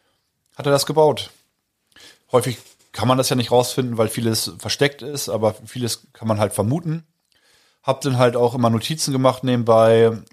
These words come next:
und, äh, meine Bricklink, äh, Bestellung quasi schon nebenbei geplant, ne? Hab gesehen, ah, die Teile wurden da clever verwendet, die brauche ich ungefähr so und so viel Stück.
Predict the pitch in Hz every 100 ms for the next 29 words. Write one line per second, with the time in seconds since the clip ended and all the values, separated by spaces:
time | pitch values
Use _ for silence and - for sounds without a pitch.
0 | 107 104 101 101 101 101 101 104 101 98
1 | 104 127 - 123 123 117 - 110 107 101
2 | - 120 113 107 110 107 - 110 107 104
3 | 104 101 - 104 104 107 104 107 123 123
4 | 107 110 113 107 117 113 107 113 110 107
5 | 107 104 110 - 110 110 107 - 110 104
6 | 107 104 104 - - - _ 104 104 110
7 | 107 104 104 98 104 104 101 107 101 -
8 | 98 - 165 -